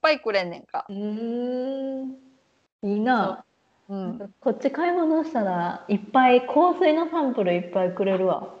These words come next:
Speaker 1: えー、いいな、それ。
Speaker 2: うん、だからめちゃくちゃ香水ある、私、ちっちゃい。
Speaker 1: あ、そう。
Speaker 2: だか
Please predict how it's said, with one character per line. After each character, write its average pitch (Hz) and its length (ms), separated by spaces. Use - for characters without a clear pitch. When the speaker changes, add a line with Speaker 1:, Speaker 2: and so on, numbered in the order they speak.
Speaker 1:
え 339 1160
ー、 320 120
い - 20
い 320 40
な、 320 220
そ 294 120
れ。 196 440
Speaker 2:
う 185 40
ん、 175 160
だ 202 100
か 208 100
ら 185 60
め 190 120
ち 277 100
ゃ 294 80
く 262 80
ち 320 80
ゃ 320 60
香 330 180
水 311 180
あ 226 100
る、 160 100
私、 165 420
ち - 180
っ 190 60
ち 226 60
ゃ 226 60
い。 - 40
Speaker 1:
あ、 - 20
そ 311 240
う。 - 20
Speaker 2:
だ 285 100
か 165 280